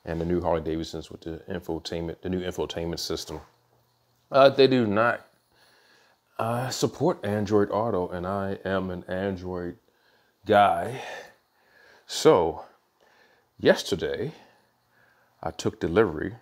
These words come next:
of my twenty twenty-four Honda Goldwing in pearl white,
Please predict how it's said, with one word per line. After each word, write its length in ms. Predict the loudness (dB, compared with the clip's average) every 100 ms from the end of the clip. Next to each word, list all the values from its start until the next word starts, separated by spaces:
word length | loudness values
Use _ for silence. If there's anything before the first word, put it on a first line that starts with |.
| _ _ _ _ _
of 100 | -12
my 180 | -10 -10
twenty 500 | -8 -8 -6 -10 -12
twenty-four 800 | -12 -12 -8 -10 -2 -2 -2 -6 _ _ _ _ _ _ _ _ _ _ _ _ _ _ -20 -20 _ _ _ -6
Honda 380 | 0 2 2 2
Goldwing 640 | 4 4 4 -4 -10 -10 _ _ _ _ _ _ _ _ _ -12
in 160 | -12
pearl 440 | -10 0 2 4 4
white, 280 | 2 2